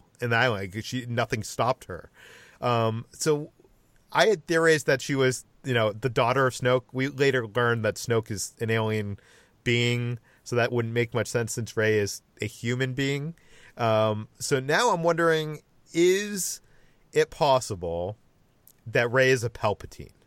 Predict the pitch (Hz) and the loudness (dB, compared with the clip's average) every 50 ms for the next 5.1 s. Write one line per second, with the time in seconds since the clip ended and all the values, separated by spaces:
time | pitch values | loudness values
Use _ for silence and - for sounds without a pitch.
0 | _ _ _ _ _ _ _ _ _ _ _ _ _ _ _ _ _ _ - 135 | _ _ _ _ _ _ _ _ _ _ _ _ _ _ _ _ _ _ 0 2
1 | 123 117 117 127 135 143 156 170 160 131 127 143 135 131 127 123 120 113 104 107 | 2 2 2 2 2 4 4 4 2 0 0 0 0 2 2 2 0 0 0 -4
2 | 107 98 101 113 120 123 143 147 - 135 127 - - - 120 120 123 120 117 113 | -6 -4 -2 0 0 2 2 0 0 -2 -6 -4 0 0 2 4 4 4 4 2
3 | 113 - - 107 107 113 123 131 139 131 127 120 131 131 131 123 139 123 127 127 | 2 0 -2 -2 0 0 2 4 4 4 4 4 2 2 2 0 0 0 0 0
4 | 123 123 - - 123 113 113 117 117 113 117 117 113 113 113 120 123 123 123 120 | -2 -2 -4 -2 0 2 2 2 2 0 -2 -2 0 0 0 0 2 2 2 2
5 | 120 | 0